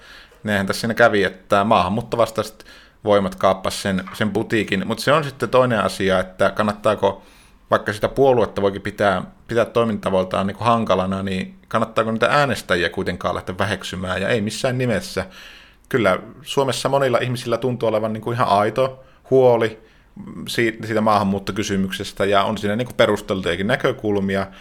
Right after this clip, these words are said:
Se on sitten eri asia, että kuinka paljon se, ö, se niinku meidän tarvitsee miettiä sitä siltä kannalta, että onko politiikka nykyään väärä, vai onko sitten ongelma enempi siinä, että on,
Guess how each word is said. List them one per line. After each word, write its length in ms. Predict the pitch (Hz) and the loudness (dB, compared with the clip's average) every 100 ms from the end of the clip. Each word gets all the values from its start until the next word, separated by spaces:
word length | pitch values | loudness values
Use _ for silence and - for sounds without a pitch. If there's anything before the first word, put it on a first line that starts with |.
| - | -20
Se 160 | - 131 | -2 2
on 120 | 135 | 2
sitten 200 | 127 117 | 2 2
eri 260 | 113 117 104 | 2 4 2
asia, 300 | 92 98 95 | 0 0 0
että 180 | 92 - | -2 -6
kuinka 300 | 113 113 101 | -4 -2 0
paljon 300 | 95 90 87 | 0 0 -2
se, 260 | 98 92 - - - - _ _ | -2 -2 -6 -18 -20 -20 _ _
ö, 260 | 95 95 90 90 95 92 - - - | -2 0 0 -6 -14 -20 -18 -16 -8
se 160 | - 104 | -2 0
niinku 340 | 98 95 95 | -2 -4 -12
meidän 340 | - 98 107 104 | -10 -2 0 2
tarvitsee 400 | 98 95 95 98 | 0 -2 -4 -4
miettiä 300 | 98 95 98 | -4 -4 -6
sitä 140 | - | -4
siltä 280 | 101 120 113 | -2 0 0
kannalta, 340 | 101 92 87 | 0 -2 -2
että 180 | 87 - | -4 -2
onko 320 | 95 95 92 - - - | -2 -4 -6 -10 -20 0
politiikka 540 | 123 139 143 131 - | 4 4 2 0 -2
nykyään 360 | 101 95 107 95 | -4 -2 -2 0
väärä, 420 | 98 95 90 87 - - - _ | 2 2 0 -2 -4 -16 -20 _
vai 120 | - 92 | 0 2
onko 180 | 101 | 2
sitten 460 | 98 - - 98 - | -4 -4 0 2 2
ongelma 440 | 101 107 104 101 | 0 0 2 0
enempi 240 | 98 104 98 | 0 -2 -2
siinä, 420 | - 113 104 92 | -2 0 0 -2
että 220 | 85 - | -4 -4
on, 300 | 90 92 92 | -4 -4 -8